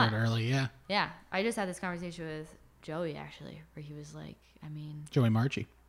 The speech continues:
Speaker 1: uh,
Speaker 2: Welsh.
Speaker 1: Welsh, yeah. Where he was like, "You and I don't know who else we're talking about." He's like, "You're in your twenties. Like, you can leave. You can do whatever you want." So it's a little different.
Speaker 2: Well, and especially you, who Pittsburgh's not home.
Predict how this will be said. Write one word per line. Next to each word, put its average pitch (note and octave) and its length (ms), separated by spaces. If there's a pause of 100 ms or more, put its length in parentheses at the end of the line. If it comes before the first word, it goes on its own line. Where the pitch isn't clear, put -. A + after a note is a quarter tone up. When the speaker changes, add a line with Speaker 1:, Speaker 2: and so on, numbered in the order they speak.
Speaker 1:
uh, C#3+ 460 (100)
Speaker 2:
Welsh. A2+ 200
Speaker 1:
Welsh, - 200 (120)
yeah. - 240 (500)
Where E3+ 80
he D#3+ 60
was D#3 120
like, D#3+ 140 (460)
"You E3+ 440
and D3+ 360 (120)
I D3 100
don't D3+ 100
know D3+ 100
who D#3 100
else D3 160
we're D3+ 80
talking D3 160
about." D3 80
He's D3 100
like, D3 180
"You're E3+ 100
in F3+ 60
your D3+ 80
twenties. D#3 380
Like, - 120
you D#3+ 120
can D#3+ 220 (400)
leave. D#3+ 520 (160)
You D#3 120
can D#3 140
do D#3 420 (300)
whatever D#3+ 320
you D3 140
want." D#3+ 340 (540)
So D#3 200
it's C#3+ 120
a D#3 40
little D#3 180
different. C3 600 (440)
Speaker 2:
Well, D#3 160
and D#3 80
especially D#3 420
you, A3 280
who D3 120
Pittsburgh's D3 400
not B2 220
home. B2+ 480